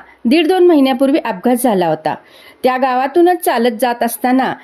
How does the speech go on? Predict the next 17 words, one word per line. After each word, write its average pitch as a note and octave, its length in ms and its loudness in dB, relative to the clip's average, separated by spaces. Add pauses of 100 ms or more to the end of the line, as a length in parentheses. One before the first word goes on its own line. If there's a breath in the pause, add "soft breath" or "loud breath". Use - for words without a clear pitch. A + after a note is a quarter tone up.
(200 loud breath)
एका C#4 180 0
मोटरसायकलने C#4 760 0
धडक A#3+ 280 2
दिल्याने B3+ 540 2 (300 soft breath)
त्या E4+ 100 0
गंभीर C#4+ 360 4
जखमी B3 360 0
झाल्या F3 280 0
होत्या. D#3 280 -4 (520 loud breath)
जखमीवर E4 480 2
कोल्हापूर C#4 460 0
येथे C#4 280 0
खाजगी A3 360 0
रुग्णालयात A#3+ 560 0
उपचार A3 280 -2
चालू G3+ 300 0
होते. G#3 400 0